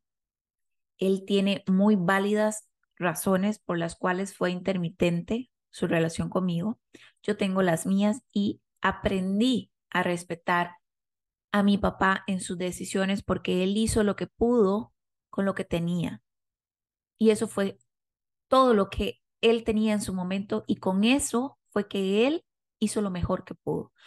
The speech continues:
Porque además, él también tiene su propia historia de dolor. Él también tiene su propia versión de las cosas.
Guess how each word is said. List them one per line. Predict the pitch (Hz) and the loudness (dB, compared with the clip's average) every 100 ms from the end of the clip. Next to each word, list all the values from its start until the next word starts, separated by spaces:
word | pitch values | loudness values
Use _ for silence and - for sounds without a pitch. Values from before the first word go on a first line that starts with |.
| - | -10
Porque | - 214 208 | -2 0 2
además, | 185 180 233 277 - _ _ _ _ - | 2 0 0 -2 -8 _ _ _ _ -10
él | 180 | -6
también | 196 196 185 | -6 -6 -6
tiene | 190 190 | -6 -6
su | 185 170 | -10 -2
propia | 220 233 233 190 | 2 2 2 -6
historia | - - 175 175 175 | -6 -2 -2 0 -2
de | - | -4
dolor. | - 131 131 196 - _ _ _ _ _ _ _ _ | -6 -6 -6 -10 -16 _ _ _ _ _ _ _ _
Él | 196 190 | -6 -2
también | 190 196 | -2 -2
tiene | 196 196 220 - _ _ _ _ _ _ _ | -2 -2 -2 -4 _ _ _ _ _ _ _
su | - - 196 | -12 -6 -2
propia | 196 190 196 180 | 0 0 0 0
versión | 180 - - 185 170 | -2 -4 -4 -2 -2
de | |
las | - - - | -4 -4 -8
cosas. | - - - - - | -10 -12 -14 -20 -20